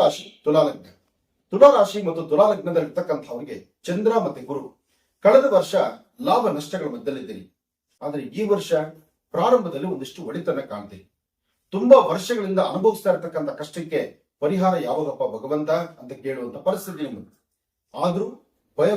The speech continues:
ಪಡ್ದಿರ ಧೈರ್ಯವಾಗಿ ಒಂದು ಹೆಜ್ಜೆ ಮುಂದೆ ಹಾಕ್ಬೇಕು. ಆದ್ರೆ ಏನನ್ನ ನಂಬಿ ನೀವು ಮುಂದೆ ಹೋಗ್ತಿರಲ್ಲ, ಆಗ್ಲೇ ಒಂದಿಷ್ಟು ವ್ಯತ್ಯಾಸ ಆಗ್ತಾ ಇರೋದು. ನಿಮ್ ಹಿಂದೆ ನಿಮಗೆ ಇರ್ತಕ್ಕಂಥವ್ರು ನಿಮ್ಮ ಮಿತ್ರರು ಅಂತ ನೀವು ತಿಳಿದಿದ್ದೀರಿ, ಆದ್ರೆ ಶತ್ರುಗಳ ಜೊತೆ ಸಹಿತ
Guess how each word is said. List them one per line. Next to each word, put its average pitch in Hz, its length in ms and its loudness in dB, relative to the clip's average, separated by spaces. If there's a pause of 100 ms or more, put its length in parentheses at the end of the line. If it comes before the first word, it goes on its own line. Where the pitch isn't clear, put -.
ಪಡ್ದಿರ 156 280 -6 (520)
ಧೈರ್ಯವಾಗಿ 220 480 2
ಒಂದು 151 140 -8
ಹೆಜ್ಜೆ 190 220 -8
ಮುಂದೆ 214 200 0
ಹಾಕ್ಬೇಕು. - 320 -12 (460)
ಆದ್ರೆ 240 160 2 (240)
ಏನನ್ನ 247 260 2 (140)
ನಂಬಿ 277 240 2
ನೀವು 220 160 0
ಮುಂದೆ 196 160 -2
ಹೋಗ್ತಿರಲ್ಲ, 180 440 -2 (600)
ಆಗ್ಲೇ 139 360 -6
ಒಂದಿಷ್ಟು 131 300 -12
ವ್ಯತ್ಯಾಸ 143 380 -4
ಆಗ್ತಾ 120 200 -12
ಇರೋದು. 95 180 -18 (540)
ನಿಮ್ 233 220 4
ಹಿಂದೆ 262 260 2
ನಿಮಗೆ 190 200 0
ಇರ್ತಕ್ಕಂಥವ್ರು 190 680 0 (320)
ನಿಮ್ಮ 214 140 2 (120)
ಮಿತ್ರರು 214 380 0
ಅಂತ 160 120 -4 (100)
ನೀವು 196 180 -6
ತಿಳಿದಿದ್ದೀರಿ, 147 400 -10 (540)
ಆದ್ರೆ 151 220 -4 (120)
ಶತ್ರುಗಳ 220 400 -4 (100)
ಜೊತೆ 151 160 -4 (140)
ಸಹಿತ 143 200 -4